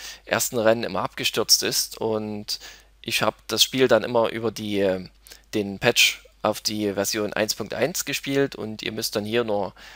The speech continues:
noch eine Änderung vornehmen. Ihr markiert die Datei mit der linken Maustaste, klickt dann auf die rechte Maustaste, geht auf Eigenschaften und wechselt jetzt in den Reiter Kompatibilität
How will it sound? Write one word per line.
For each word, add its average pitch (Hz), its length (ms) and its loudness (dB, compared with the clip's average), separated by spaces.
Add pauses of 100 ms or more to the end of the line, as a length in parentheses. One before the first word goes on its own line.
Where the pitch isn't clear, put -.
(160)
noch 101 140 -2
eine 101 240 4
Änderung 104 320 -2
vornehmen. 139 460 -2
Ihr 104 340 -2
markiert 101 420 -6
die 165 100 -6
Datei 131 340 2
mit 117 160 -4
der 107 80 0
linken 117 240 -10
Maustaste, 110 680 -4
klickt - 260 -8
dann 98 140 0
auf 98 140 -6
die - 80 -4
rechte 127 280 0
Maustaste, 117 640 0
geht 104 180 -4
auf 85 140 -6
Eigenschaften 120 800 -6 (720)
und 110 600 -4 (460)
wechselt 113 300 -2
jetzt 117 200 2
in 113 40 -4
den 107 180 -2
Reiter 101 320 4
Kompatibilität 101 1080 -4